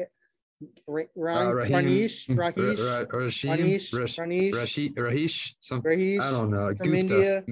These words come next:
Speaker 2: Doc-, Mister Gupta.
Speaker 1: Mister
Speaker 2: Mister
Speaker 1: Gupta.
Speaker 2: Gupta.
Speaker 1: Um, we have a lot of, I mean,
Speaker 2: I, I, I tell you what, we could also do a show where we have, like, I think Skype or what is it, Zoom? You could,
Speaker 1: Zoom,
Speaker 2: you could
Speaker 1: same
Speaker 2: hold up to
Speaker 1: fucking thing.
Speaker 2: thirty.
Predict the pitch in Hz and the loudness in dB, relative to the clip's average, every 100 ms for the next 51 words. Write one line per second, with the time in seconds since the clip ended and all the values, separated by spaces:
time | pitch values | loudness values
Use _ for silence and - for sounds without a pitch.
0 | 110 - 143 135 131 131 151 156 139 143 | -10 -6 -6 -6 -4 -4 -2 -4 -2 -2
1 | 139 107 - _ 180 175 185 139 170 151 | -2 -6 -8 _ -8 -6 -4 -2 0 2
2 | 127 170 175 - - - _ _ _ _ | 2 2 0 -8 -20 -20 _ _ _ _
3 | _ _ _ 139 143 135 131 165 185 160 | _ _ _ -4 -4 -4 0 2 2 2
4 | 151 143 131 _ _ - 156 143 - - | -2 -4 -8 _ _ -10 -6 -6 -6 -6
5 | 143 143 _ - 127 - _ _ _ _ | -6 -6 _ -6 -6 -6 _ _ _ _
6 | _ _ _ _ _ _ _ _ _ 135 | _ _ _ _ _ _ _ _ _ -8
7 | 151 233 180 135 143 127 151 - 196 196 | -4 -2 2 2 2 2 0 0 -2 -2
8 | 170 165 147 135 139 143 135 120 123 139 | -2 -2 -2 -4 -4 0 0 0 -2 -2
9 | 131 117 117 110 - _ _ _ 123 143 | -4 -4 -4 -4 -8 _ _ _ -6 -2
10 | 160 - _ - - - 147 170 131 _ | -2 -4 _ -12 -10 -6 -4 -2 -4 _
11 | 123 120 131 120 104 101 107 139 156 151 | -2 0 0 0 0 -2 0 0 0 -4
12 | _ - 160 160 165 175 220 185 151 127 | _ -12 -8 -6 -4 -2 0 4 4 2
13 | 120 170 104 123 127 123 | 0 -2 -2 -2 0 0